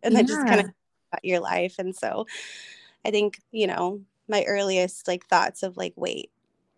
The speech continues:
Speaker 1: that's weird," you know, I, that's what
Speaker 2: Right.
Speaker 1: I remember being. And so I guess that's kinda where it all started.
Speaker 2: And it's actually funny, 'cause I was thinking about this not long ago. Like, so there are artists,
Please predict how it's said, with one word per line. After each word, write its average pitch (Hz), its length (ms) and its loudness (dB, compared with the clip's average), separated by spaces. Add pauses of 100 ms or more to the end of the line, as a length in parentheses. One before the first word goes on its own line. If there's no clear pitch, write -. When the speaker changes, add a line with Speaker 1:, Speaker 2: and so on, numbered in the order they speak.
(320)
Speaker 1:
that's 196 360 -4
weird," 220 540 -8 (220)
you 190 100 0
know, 175 400 -4 (200)
I, - 120 0 (120)
that's 196 340 4
what 190 100 0
Speaker 2:
Right. - 0 -
Speaker 1:
I 175 120 4 (100)
remember - 200 -4 (300)
being. 180 600 -4
And 185 240 0
so 170 420 -2
I - 100 -10
guess 185 180 -10
that's 233 180 -8
kinda 165 240 -10
where 151 140 -6
it 151 80 -6
all 156 100 -6
started. 151 520 -12 (640)
Speaker 2:
And 226 260 2
it's - 140 -6
actually 294 280 0
funny, 202 200 0
'cause - 100 -18
I 202 40 2
was 190 100 -2
thinking 233 220 -2
about 196 180 -2
this - 160 -8
not 180 160 -2
long 170 200 -4
ago. 170 220 -4
Like, 170 140 -6
so 190 140 -8
there 208 180 -2
are 254 200 -2
artists, 180 520 -8